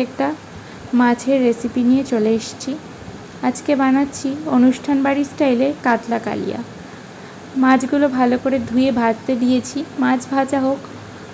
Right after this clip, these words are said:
ততক্ষণ আমি চার পাঁচটা কাজু বাদাম আর কিছুটা পোস্ত বেটে নিয়েছি, আর বেটে নিয়েছি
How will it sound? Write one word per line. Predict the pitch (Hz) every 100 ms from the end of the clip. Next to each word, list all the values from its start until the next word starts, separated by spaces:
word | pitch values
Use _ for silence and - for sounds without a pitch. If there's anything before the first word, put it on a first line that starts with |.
| -
ততক্ষণ | 254 240 269 269 285
আমি | 262 240 330 - - - - - - - - - - - -
চার | 269 254
পাঁচটা | 254 262 - 277
কাজু | 247 247 254
বাদাম | 262 240 262 330 - -
আর | - 254
কিছুটা | 254 269 269
পোস্ত | 269 247 233 - 262
বেটে | 254 240 240
নিয়েছি, | 240 226 - 240 262 - - -
আর | 254
বেটে | 247 269 277
নিয়েছি | 277 285 277 269 -